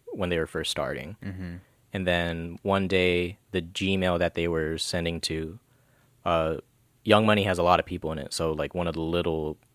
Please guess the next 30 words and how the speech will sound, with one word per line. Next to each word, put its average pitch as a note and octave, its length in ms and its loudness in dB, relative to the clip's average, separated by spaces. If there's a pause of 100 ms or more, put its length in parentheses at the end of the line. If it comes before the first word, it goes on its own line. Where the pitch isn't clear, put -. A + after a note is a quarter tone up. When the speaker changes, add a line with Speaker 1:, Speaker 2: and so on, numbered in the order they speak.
(140)
Speaker 1:
kids D#2+ 500 -4 (400)
ended F2+ 220 2
up E2 140 0 (340)
getting F2 240 0
a E2 80 -2
hold F2 220 0
of D#2+ 80 -4
the D#2+ 60 -6
Gmail E2 500 -2
and E2 100 -6
leaking E2 340 -8
a - 60 -6
ton E2+ 320 -6
of E2 160 -6
Young E2 300 -6
Thug, E2 280 -4 (520)
all A2+ 220 8
of A2+ 120 4
the G#2 100 4
Young F#2+ 240 2
Thug, F2+ 320 2
Rich F2 180 -2
Homie E2 180 -4
Quan - 440 -6 (160)
music, E2+ 340 -6 (200)
Speaker 2:
Mm-hmm. F#2 320 -8
Speaker 1:
which F2+ 260 -2
ended F#2 240 0
up, E2+ 200 0
like, E2 200 -2